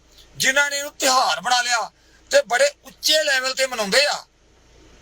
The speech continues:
ਤੇ ਜਿਹੜੇ ਕੰਮ ਅਸੀਂ ਵੱਡੇ ਲੈਵਲ ਤੇ ਕਰਨੇ ਆ, ਉਹਨਾਂ ਕੰਮਾਂ ਨੂੰ ਅਸੀਂ ਭੁੱਲ ਗਏ ਆ। ਸਾਨੂੰ ਆਪਦੇ ਯੋਧਿਆਂ ਦੇ ਸ਼ਹੀਦੀ ਦਿਨ, ਸਾਨੂੰ ਆਪਦੇ ਯੋਧਿਆਂ ਦੇ ਜਨਮ ਦਿਹਾੜੇ,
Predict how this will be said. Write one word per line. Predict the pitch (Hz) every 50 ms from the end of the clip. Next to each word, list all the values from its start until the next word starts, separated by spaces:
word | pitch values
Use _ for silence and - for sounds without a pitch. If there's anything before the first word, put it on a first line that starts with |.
| - - - - - - - - - - - - - - - - - - - - - - - - - -
ਤੇ | 254 247
ਜਿਹੜੇ | 160 - 165 214 269 302 320 320
ਕੰਮ | - 294 277 269 285 285
ਅਸੀਂ | 254 285 294 277
ਵੱਡੇ | 277 - 175 180 202
ਲੈਵਲ | 226 247 254 269
ਤੇ | 269 285 277
ਕਰਨੇ | 277 269 269 262 277 277 285
ਆ, | 285 277 269 - - _ _ _ - _ _ - - - - - -
ਉਹਨਾਂ | 208 240 285 302 320 330 320
ਕੰਮਾਂ | - - 269 262 262 269 269
ਨੂੰ | 269 269
ਅਸੀਂ | - 302 294
ਭੁੱਲ | - 269 226 185 185
ਗਏ | 185 247 277 285
ਆ। | 254 196 156 - _ _ _ _ _ _ _ _ _ _ _ - - - - - - - - - - - - - - - -
ਸਾਨੂੰ | - - 214 226 247 262 269 269
ਆਪਦੇ | 269 254 262 269 262 262 254 262 - _ _ _ _ - _ _ - -
ਯੋਧਿਆਂ | 170 160 180 254 269 277 285 285 285
ਦੇ | 269 277 277
ਸ਼ਹੀਦੀ | 269 - - 240 202 151 220 240 247
ਦਿਨ, | 226 262 277 277 269 262 240 240 - _ _ _ _ - _ - -
ਸਾਨੂੰ | - - 226 233 254 269 277 277
ਆਪਦੇ | 262 269 262 - 269 269
ਯੋਧਿਆਂ | 262 254 262 277 269 277 269
ਦੇ | 262 269 262 262
ਜਨਮ | 190 233 240 240 254 277
ਦਿਹਾੜੇ, | 269 294 285 262 226 233 254 254 240 233 -